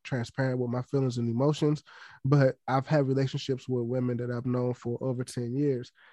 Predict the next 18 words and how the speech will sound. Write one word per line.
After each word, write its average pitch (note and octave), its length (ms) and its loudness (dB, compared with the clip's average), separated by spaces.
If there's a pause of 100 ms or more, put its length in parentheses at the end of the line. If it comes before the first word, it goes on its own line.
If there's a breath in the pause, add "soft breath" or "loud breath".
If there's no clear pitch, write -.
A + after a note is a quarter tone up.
(160 soft breath)
and A#2+ 180 -2
still C3+ 640 4 (180)
didn't C3+ 280 6
have, B2+ 480 0 (580)
um, A#2+ 560 -2 (120)
a B2+ 80 -2
safe C#3+ 260 4
space - 500 -6 (140)
where B2 380 -2
feelings C3+ 480 0
and B2 120 0
emotions B2 640 -2 (120)
and B2 480 -4 (580 soft breath)
other C#3+ 200 6
shit C3+ 300 -2
was B2 200 -4
really B2+ 180 2
considered. A#2 500 -4